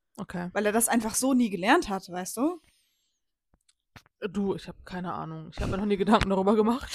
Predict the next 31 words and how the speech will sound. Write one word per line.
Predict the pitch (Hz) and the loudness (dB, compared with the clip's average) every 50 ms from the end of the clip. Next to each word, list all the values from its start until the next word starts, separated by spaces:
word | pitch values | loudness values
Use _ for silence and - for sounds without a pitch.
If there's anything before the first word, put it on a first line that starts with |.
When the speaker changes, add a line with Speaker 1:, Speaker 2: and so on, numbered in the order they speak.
| - - - - - - - - - | -6 -6 -6 -8 -8 -8 -2 2 4
Speaker 2:
Ich | 302 302 302 | 6 10 12
auch | 285 494 622 605 | 12 12 12 12
nicht, | 494 480 508 | 10 10 10
aber | 285 277 302 285 | 10 12 10 10
als | 311 - | 10 8
ich | 370 359 | 4 2
das | - 349 311 | 4 4 6
letztens | 311 - - - 294 262 - | 6 4 4 2 -10 -10 -8
gesehen | 247 247 311 415 427 | -6 -4 0 0 0
hab, | 392 | 2
dachte | - 339 311 - 285 | 0 -2 -4 -4 0
ich | 269 | 4
mir, | 262 247 226 196 | 4 4 4 2
yo, | 180 208 254 262 226 185 165 190 _ _ _ _ _ _ _ | 0 0 0 0 0 -2 -4 -8 _ _ _ _ _ _ _
das | - 240 233 | -4 -2 -2
ist | 254 254 359 | -2 -4 -4
eine | 359 311 | -6 -4
komplett | 294 277 240 247 302 330 - | -2 -2 -2 -2 -2 -4 -2
neue | 262 240 247 294 381 349 | -2 0 2 2 2 0
Kategorie | - 285 277 - 226 - 240 220 254 277 339 - | 0 -2 -2 -4 -6 -8 -4 -2 0 0 0 0
an | 226 226 220 | 0 -2 0
so, | 226 240 240 233 _ - - _ _ _ _ _ _ _ _ | 0 -2 -2 -2 _ -20 -20 _ _ _ _ _ _ _ _
so | - - 240 226 226 _ _ _ _ - | -8 -6 -6 -6 -8 _ _ _ _ -10
so, | 226 233 220 - _ _ _ | -8 -8 -8 -10 _ _ _
so, | - 220 233 226 226 | -8 -6 -6 -4 -2
weißt | 214 226 254 - - | 0 0 0 0 0
du, | |
so | 294 - 247 233 - - | 0 0 0 0 0 2
Unterstufungen | - 294 403 - - 294 247 - - - 269 269 240 233 226 214 214 202 202 | 2 2 2 4 2 0 0 0 0 0 0 0 2 2 -2 -2 -2 -4 -2
von | 202 214 208 | -4 -2 -2
Menschen, | 202 214 294 440 427 - - 226 214 220 262 | -2 -2 -2 -4 -4 -4 -4 -4 -4 -4 -6